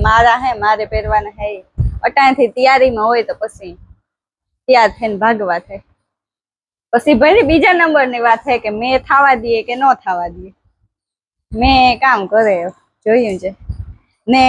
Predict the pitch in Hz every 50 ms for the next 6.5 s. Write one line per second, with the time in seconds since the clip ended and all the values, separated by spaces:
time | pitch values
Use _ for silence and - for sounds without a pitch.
0 | 254 254 214 - 247 247 262 294 294 294 294 294 269 - 269 285 285 285 302 285
1 | 262 247 247 233 226 214 214 226 349 370 - _ _ _ _ _ _ _ _ _
2 | _ _ _ - 208 202 196 196 196 190 190 196 190 190 190 190 190 190 185 185
3 | 190 202 208 214 226 247 233 285 302 294 294 - - 311 302 302 302 294 311 311
4 | 311 302 294 302 294 277 240 214 202 208 214 214 220 262 277 285 285 294 294 294
5 | 294 294 311 339 285 285 285 285 269 - 196 190 185 202 208 220 240 254 277 277
6 | - 277 294 294 294 277 302 311 285 285